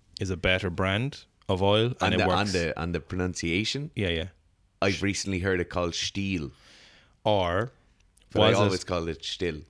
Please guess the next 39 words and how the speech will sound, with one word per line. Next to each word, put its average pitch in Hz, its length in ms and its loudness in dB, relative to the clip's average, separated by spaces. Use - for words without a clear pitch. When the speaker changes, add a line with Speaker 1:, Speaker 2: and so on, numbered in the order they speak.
Speaker 1:
did 104 100 2
they 104 100 0
manufacture 95 600 -2
it - 300 -6
so 92 300 0
that 90 220 -2
you, 95 140 -2
it 92 160 -2
only 95 320 0
work 98 260 -2
if 95 80 -6
you 98 80 -4
got 98 180 -2
Stihl 101 280 -2
oil 98 160 0
again? 127 360 -2
Speaker 2:
No. 98 180 2
Speaker 1:
Or 92 420 0
was 98 180 0
it 98 40 0
the 95 80 -2
fact 95 220 0
that 90 100 -2
Stihl 92 180 0
oil 92 120 0
is 90 80 -2
just 92 140 -4
a 92 60 0
better 85 320 0
oil? 80 240 -4
Speaker 2:
Apparently 113 340 2
it's 101 120 -2
just 90 160 -4
more 90 200 0
consistent. 82 680 -4
Speaker 1:
Right. 85 420 -8
It's - 220 -10
not - 140 -6
like - 380 -8